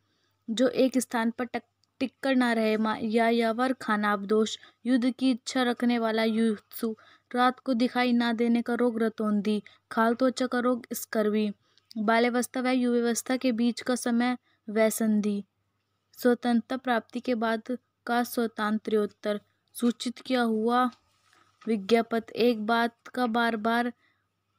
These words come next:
दोहराना पिष्टपेशन, जो स्वयं पैदा हुआ हो स्वयंभू, अंदर की बात जानने वाला अंतर्यामी।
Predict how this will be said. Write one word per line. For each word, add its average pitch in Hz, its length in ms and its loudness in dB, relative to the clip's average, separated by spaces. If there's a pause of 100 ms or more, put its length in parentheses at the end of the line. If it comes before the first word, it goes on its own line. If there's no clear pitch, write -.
(260)
दोहराना 240 520 6
पिष्टपेशन, 226 920 0
जो 220 240 2
स्वयं 240 340 2
पैदा 240 300 2
हुआ 233 220 4
हो 240 140 4
स्वयंभू, 214 520 0
अंदर 240 360 2
की 254 160 -4
बात 233 260 2
जानने 233 420 2
वाला 233 260 2
अंतर्यामी। 208 840 -2